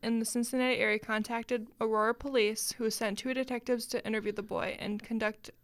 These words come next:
a D N A test to confirm if Timothy is, if the boy was Timothy.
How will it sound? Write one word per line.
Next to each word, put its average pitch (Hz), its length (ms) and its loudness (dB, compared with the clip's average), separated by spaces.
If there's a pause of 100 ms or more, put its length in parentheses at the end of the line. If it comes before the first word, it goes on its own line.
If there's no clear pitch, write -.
(160)
a 226 100 -6
D 208 160 -4
N 208 120 -4
A 113 80 -4
test 226 300 -8
to 233 40 -8
confirm 214 460 -6
if - 100 -10
Timothy - 640 -10 (140)
is, - 440 -12
if 214 220 2
the 220 100 -2
boy 98 200 0
was 98 140 -6
Timothy. - 420 -14